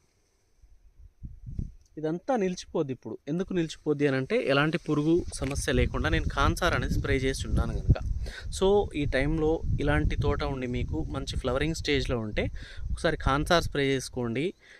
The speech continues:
కొంతమంది, ఆ, నాకు ఫీడ్‌బ్యాక్ వచ్చింది కొంతమంది రైతుల దగ్గర నుంచి. అన్న, ఒక రైతు డెలిగేట్ స్ప్రే చేశాడంట ఒక ఎకరానికి, లాస్ట్‌కి ఒక ఎకరానికి జేటీ కార్డు స్ప్రే చేశాడంట.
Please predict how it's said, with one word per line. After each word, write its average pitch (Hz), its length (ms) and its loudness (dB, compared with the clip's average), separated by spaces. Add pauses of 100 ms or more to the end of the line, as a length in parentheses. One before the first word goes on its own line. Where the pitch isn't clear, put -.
(280)
కొంతమంది, 170 1000 0
ఆ, 143 320 0
నాకు 147 280 0
ఫీడ్‌బ్యాక్ 185 420 2
వచ్చింది - 580 2
కొంతమంది 131 400 0
రైతుల - 280 2
దగ్గర 110 220 -2
నుంచి. - 260 -4 (840)
అన్న, 156 220 -2 (100)
ఒక 151 160 0
రైతు 165 340 2
డెలిగేట్ 160 480 4
స్ప్రే 160 240 0
చేశాడంట 131 400 -2
ఒక 120 140 -2
ఎకరానికి, 131 440 0
లాస్ట్‌కి 123 480 0
ఒక 170 160 -2
ఎకరానికి 143 380 -2
జేటీ 131 280 -2
కార్డు 139 200 0
స్ప్రే 113 220 -2
చేశాడంట. 110 440 -2